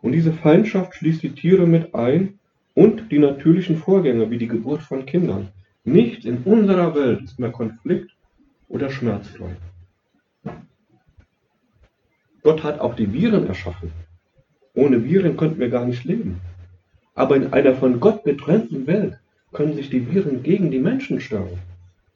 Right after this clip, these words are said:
Das Coronavirus ist ein Beispiel dafür. Die Natur in einer von Gott getrennten Welt ist auch nicht eine Mutter Erde, die uns versorgt, sondern etwas, was sich gegen Menschen stellen kann.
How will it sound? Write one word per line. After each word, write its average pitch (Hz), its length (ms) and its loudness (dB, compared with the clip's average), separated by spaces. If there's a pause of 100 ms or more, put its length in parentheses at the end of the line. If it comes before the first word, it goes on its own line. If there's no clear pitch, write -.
(180)
Das 113 200 -16
Coronavirus 127 720 -6
ist - 160 -14
ein 107 120 -8
Beispiel 143 360 -6
dafür. 95 360 -14 (2500)
Die 131 80 0
Natur 151 360 6
in 170 60 6
einer 143 220 2
von 139 220 0
Gott 185 200 4
getrennten 165 520 -2
Welt 147 200 2
ist 123 140 -8
auch 127 160 -8
nicht 131 160 -12
eine 120 160 0
Mutter 135 400 0
Erde, 123 400 0
die 107 80 -6
uns 113 200 -4
versorgt, 135 500 -4
sondern 123 240 -2
etwas, 131 340 -10
was 131 140 -16
sich - 180 -14
gegen 165 280 0
Menschen 175 340 -2
stellen 110 360 -4
kann. 92 280 -8